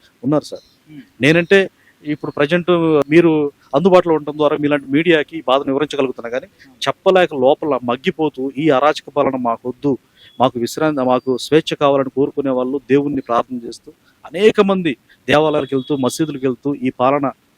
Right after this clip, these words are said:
Speaker 1: పోవాలని చెప్పేసి కోరుకుంటున్నారు సార్. అది.
Speaker 2: పిన్నెల్లి, ఆ, వెంకట్రామరెడ్డి కానీ మిగతా వాళ్ళు చెప్తున్నారు, "మేము మాచర్ల అభివృద్ధి చేశాము, రోడ్లు వేసాము, ఆ, హైదరాబాద్ కనెక్టివిటీ రోడ్లు వేసాము, అందరూ సస్యశ్యామలంగా ఉన్నారు" అని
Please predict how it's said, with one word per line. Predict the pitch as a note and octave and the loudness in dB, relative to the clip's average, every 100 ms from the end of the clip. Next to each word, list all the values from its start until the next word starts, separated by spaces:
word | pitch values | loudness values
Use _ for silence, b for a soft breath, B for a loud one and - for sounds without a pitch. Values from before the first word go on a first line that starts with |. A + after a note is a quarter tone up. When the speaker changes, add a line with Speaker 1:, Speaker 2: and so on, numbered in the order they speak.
| - | -2
Speaker 1:
పోవాలని | C3+ F3 D#3 | 0 2 0
చెప్పేసి | C3+ C#3 - | -4 -6 -6
కోరుకుంటున్నారు | C3+ C#3 B2+ A#2+ A2 | -4 -4 -4 -10 -10
సార్. | - _ _ _ _ _ _ - | -14 _ _ _ _ _ _ -20
అది. | A2 _ _ | -20 _ _
Speaker 2:
పిన్నెల్లి, | D#3 D#3+ F3+ F#3+ F#3+ - D3+ | 2 4 6 8 8 8 4
ఆ, | D3+ D3+ | 2 2
వెంకట్రామరెడ్డి | D3+ D#3+ F3+ F3+ F3 E3+ | 2 4 4 6 4 6
కానీ | E3+ F3 | 4 2
మిగతా | E3 F#3 G#3 | 0 4 6
వాళ్ళు | F#3+ D#3+ | 8 6
చెప్తున్నారు, | D3 - F3+ C3+ B2 B2 _ _ _ - | 4 0 0 -2 -2 -18 _ _ _ -2
"మేము | D#3+ G3 G#3 G3 - | 2 4 4 2 0
మాచర్ల | C#3 E3+ - G#3+ A3 | 2 4 6 6 8
అభివృద్ధి | E3 F#3 G3 | 6 4 4
చేశాము, | G#3 G3+ E3+ E3+ E3 E3 - _ _ | 8 8 8 2 2 0 -4 _ _
రోడ్లు | D#3 F#3+ G3 | 6 6 10
వేసాము, | G#3+ - F3 D#3+ D#3+ D#3 | 6 8 0 0 -2 -2
ఆ, | D3 D#3 C#3+ B2 | 0 4 4 4
హైదరాబాద్ | D#3 E3+ F#3 F#3 | 4 4 4 4
కనెక్టివిటీ | - E3+ - F#3 F3+ D#3+ | 0 -6 0 0 0 2
రోడ్లు | E3 F3 F3+ | 2 4 2
వేసాము, | - D#3 D3 C#3+ _ _ - | 0 -4 -6 -8 _ _ -6
అందరూ | D#3+ G3 | 0 0
సస్యశ్యామలంగా | - D#3 G3 F3 F#3 G3 F#3+ F#3 | 0 0 0 0 2 4 4 2
ఉన్నారు" | F3 E3 D#3 | 2 2 4
అని | D#3 | 2